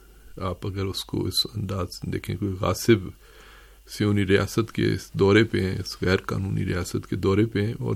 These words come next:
ظاہر ہے تقریباً چار دن ہو گئے ہیں اس جنگ بندی کو، تو جنگ بندی کے چار دن کے بعد ان کا وہاں پہ جانا بہت سارے، آ، سوالات جنم لیتے ہیں کہ اس، آ، حساس صورتحال میں خود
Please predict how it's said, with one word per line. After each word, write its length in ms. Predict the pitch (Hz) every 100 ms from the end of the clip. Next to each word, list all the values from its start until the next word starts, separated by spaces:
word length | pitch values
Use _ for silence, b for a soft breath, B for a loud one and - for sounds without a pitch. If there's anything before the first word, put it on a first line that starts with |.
| 104
ظاہر 200 | 113 110
ہے 100 | 107 - B B B B
تقریباً 440 | B - 95 98 101
چار 260 | - 104
دن 260 | 95 95 95
ہو 200 | 95 90
گئے 80 | 101
ہیں 100 | 95
اس 220 | - -
جنگ 220 | 98 92
بندی 340 | 95 95 98 113
کو، 280 | 113 90 -
تو 80 | -
جنگ 300 | 98 92 98
بندی 240 | 98 101 107
کے 120 | 107
چار 300 | - 101 107
دن 280 | 98 98 101
کے 180 | -
بعد 420 | 95 87 87 90 95 -
ان 200 | 107 101
کا 160 | -
وہاں 300 | 95 85 82
پہ 160 | 85 90
جانا 320 | 92 90 92
بہت 320 | 98 98 113
سارے، 260 | - 95 92
آ، 920 | - - - - - - - _ 120 - -
سوالات 540 | 98 95 101 95 -
جنم 240 | 90 90 90
لیتے 280 | 90 - 104
ہیں 100 | 107
کہ 220 | - 113 127 - - - -
اس، 460 | - 117 104 - -
آ، 20 | 98 101 90 87
حساس 400 | 90 - 107 101
صورتحال 640 | - 104 98 98 95 87 98
میں 200 | 98 101
خود 400 | - 98 92